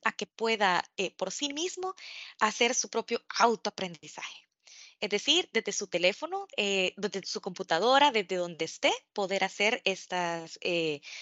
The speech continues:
sus cursos, completar sus tareas, hacer sus exámenes, ver sus videos, que por ahí le vamos tirando a los e-learnings, ¿verdad, Roberto?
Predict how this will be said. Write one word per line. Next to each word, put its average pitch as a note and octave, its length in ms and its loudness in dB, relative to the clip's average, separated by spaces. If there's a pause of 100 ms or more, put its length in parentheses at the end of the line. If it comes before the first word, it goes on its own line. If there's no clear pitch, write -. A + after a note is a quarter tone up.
(120)
sus - 260 -2
cursos, G#3 760 2 (160)
completar A3+ 420 2
sus - 200 -4
tareas, G3 640 6
hacer G#3+ 220 -6
sus F#3 160 -12
exámenes, G#3 800 -2
ver F3+ 160 -4
sus E3+ 160 -14
videos, A3 520 0 (240)
que A3+ 120 0
por A3+ 160 2
ahí A3 160 6
le C4+ 80 2
vamos B3 320 2
tirando A#3 460 2
a G#3+ 80 4
los G#3+ 180 -4
e-learnings, A#3 600 -2
¿verdad, G3 280 2
Roberto? G#3+ 500 -4